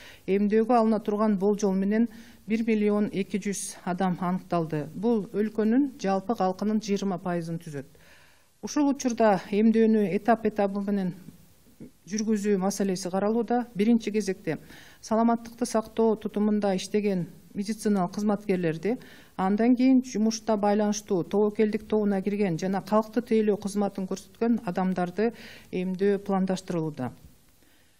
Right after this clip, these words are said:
Белгилүү болгондой, Кыргызстан ковид он тогузга каршы вакциналардын жеткиликтүүлүгүн камсыз кылуучу глобалдык механизм ковакска кошулду. Дүйнөлүк саламаттык сактоо уюмунун маалыматына ылайык, бүгүнкү күндө ковакс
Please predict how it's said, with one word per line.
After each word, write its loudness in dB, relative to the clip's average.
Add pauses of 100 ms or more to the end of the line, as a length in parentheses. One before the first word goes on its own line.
(460)
Белгилүү 4
болгондой, 4
Кыргызстан 0
ковид 0
он 4
тогузга 0
каршы 0
вакциналардын 0
жеткиликтүүлүгүн 0
камсыз -4
кылуучу 0
глобалдык 0
механизм 0 (140)
ковакска -2 (100)
кошулду. -4 (640)
Дүйнөлүк 4
саламаттык 2
сактоо 2
уюмунун 4
маалыматына 2
ылайык, 2
бүгүнкү 2
күндө 2 (340)
ковакс 2